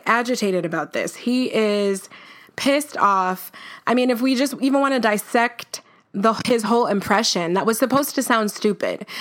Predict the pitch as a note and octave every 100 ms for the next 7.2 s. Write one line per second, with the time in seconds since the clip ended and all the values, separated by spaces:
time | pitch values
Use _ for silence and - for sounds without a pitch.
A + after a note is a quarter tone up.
0 | - - G#3 G3 G#3+ F#3+ - - A#3 -
1 | - A3 A3+ G#3+ F3+ G3 G#3+ G3+ G#3+ G3
2 | F#3+ F#3+ A#3+ D4 E4+ E4+ D4+ D4+ C#4+ A#3+
3 | A3+ G3+ F#3 B1+ G#3 _ _ _ _ _
4 | - _ - - _ _ _ _ _ _
5 | - - A3+ A#3 C#4 A#3+ A#3+ B3+ C#4 D4
6 | D4 C#4 C#4 A#3+ A#3 G#3 G#3+ G3+ A3+ A3
7 | G#3+ G#3